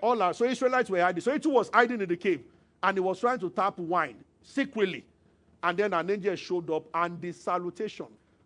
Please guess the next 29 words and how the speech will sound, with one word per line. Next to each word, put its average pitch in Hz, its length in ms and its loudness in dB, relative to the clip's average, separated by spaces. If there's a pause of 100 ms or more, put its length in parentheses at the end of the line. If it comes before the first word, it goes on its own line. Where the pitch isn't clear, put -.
(120)
the, 196 140 -4
the 190 180 -6
word 202 340 2
shocked - 420 -4
him. 156 180 -8 (560)
He 220 140 2
said, 262 320 4 (180)
"How 262 220 8
are 220 80 4
you, 208 180 0
mighty 208 400 0
man 190 240 0
of 147 140 -6
valor?" 139 300 -2 (100)
And 160 160 -2
the 160 60 -2
guy 202 180 2
looked 151 220 -6
back, 135 180 -4
sorry. 135 340 -12 (1300)
He 170 80 -8
must 190 160 0
have 247 120 6
the 202 100 4
angel 208 180 2
said, 196 260 0
"Are 185 100 4
you 254 140 -2
blind?" 165 340 -2